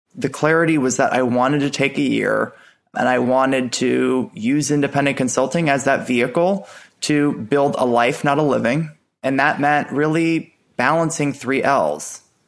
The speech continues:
right? My living, how I wanted to make money and, and serve clients, but also my lifestyle and loving, how I wanted to show up in the world and prioritize the people that matter to me personally and professionally.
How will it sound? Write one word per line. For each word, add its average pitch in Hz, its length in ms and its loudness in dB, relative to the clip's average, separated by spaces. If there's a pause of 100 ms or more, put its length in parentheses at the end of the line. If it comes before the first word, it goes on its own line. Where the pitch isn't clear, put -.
(140)
right? 123 440 -2
My 123 140 0
living, 135 640 0
how 139 280 0
I 143 40 2
wanted 139 240 0
to 131 80 -4
make 127 360 -4 (400)
money 131 380 0
and, 120 240 0
and 120 160 -2
serve 123 300 -2
clients, 143 680 -2 (340)
but 147 120 2
also 214 200 0
my 196 120 0
lifestyle 127 640 2
and 120 180 -2
loving, 95 300 -2
how 131 160 -2
I 151 80 2
wanted 156 240 0
to 131 60 0
show 131 320 -2
up 135 160 0
in 127 120 -2
the 120 80 0
world 117 600 0 (420)
and 139 160 0
prioritize 139 760 0
the 123 80 -2
people 123 760 -2 (220)
that 127 120 0
matter 120 280 2
to 120 120 -6
me 120 140 0
personally 113 460 -4
and 107 120 -6
professionally. 104 720 -6